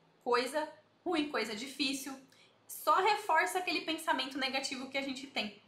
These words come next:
E o Gentian ajuda a gente a mudar essa frequência de pensamento, tá? Desse sentir meio triste, meio pesaroso, meio, é, até meio depressivo, assim, tá? Então fica nesse pessimismo,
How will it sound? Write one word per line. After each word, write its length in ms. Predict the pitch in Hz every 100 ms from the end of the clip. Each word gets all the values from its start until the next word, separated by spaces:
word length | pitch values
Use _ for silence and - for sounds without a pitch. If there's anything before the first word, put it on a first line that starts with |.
| - - -
E 100 | 254
o 80 | 359
Gentian 520 | 277 226 294 - 226
ajuda 300 | 226 240 262
a 40 | 285
gente 300 | 254 302 320
a 60 |
mudar 520 | 269 339 403 240 294 359
essa 160 | -
frequência 500 | 294 302 302 269 269
de 140 | 262 302
pensamento, 720 | 285 240 - 302 233 220 - - _ _
tá? 200 | - 247
Desse 260 | 220 240 254
sentir 920 | - 285 349 403 - 285 311 269 202 - _ _
meio 400 | 247 285 311 311
triste, 580 | - 262 302 320 320 233
meio 240 | 233 269 262 - _ _ _
pesaroso, 920 | - 262 285 233 220 262 277 254 208
meio, 560 | 202 220 269 277 262 220 - - -
é, 120 | 233
até 220 | - 466
meio 220 | 539 523
depressivo, 800 | 453 453 403 403 - 277 359 254
assim, 600 | 208 - 277 330 262 185 - - - - - _ _ _ _ _ - -
tá? 220 | - 214
Então 240 | 247 254 269
fica 260 | 302 294
nesse 220 | 277 302 -
pessimismo, 600 | 294 294 381 196 185